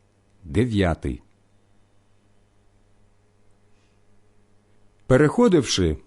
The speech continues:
Ісус побачив чоловіка від народження сліпого.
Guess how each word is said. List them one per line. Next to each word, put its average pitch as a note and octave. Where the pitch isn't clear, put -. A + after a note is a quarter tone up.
Ісус A3
побачив F#3
чоловіка C#3
від C3
народження D3
сліпого. G2